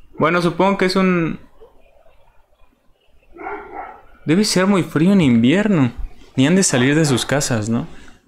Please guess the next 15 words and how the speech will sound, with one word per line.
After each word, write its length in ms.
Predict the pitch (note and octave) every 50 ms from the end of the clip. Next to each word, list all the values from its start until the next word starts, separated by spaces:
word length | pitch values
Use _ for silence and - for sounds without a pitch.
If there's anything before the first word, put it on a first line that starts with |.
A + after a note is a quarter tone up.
| - - -
Guantes, 560 | - A2+ A#2+ B2 B2+ B2+ B2+ - A2+ G#2+ A2
gorros, 600 | A2 A#2 A#2 A#2+ A#2+ A#2 A#2 A#2 A2+ - - - - - - - - - - _ -
mucho 340 | A2+ A#2 A#2+ A#2+ - A#2+ A2
mate. 300 | A2 A2+ A#2+ A#2+ - B2
¿Ustedes 260 | B2 - F#3 G3+ G3+
toman 260 | - F3+ F3 E3+ C#3+
mate, 340 | A#2 A2+ A2 - - D3 F#3
los 200 | F#3+ E3+ - -
chilenos? 720 | - - A#2+ A2 G#2 G#2+ A2 A#2 - - G#3 - - - - - - - - - - - - - - - - - - -
Tengo 220 | - A2 A2+ A#2+
esa 180 | B2 - - G#2+
cuestión. 560 | - - G2+ - - - C3+ D3+ D#3+ - - -
Hace 240 | - D3 F3+ G#3
rato 300 | G3+ G3 F#3+ F#3+ F#3+ G3
un, 140 | F#3+ F#3+ F#3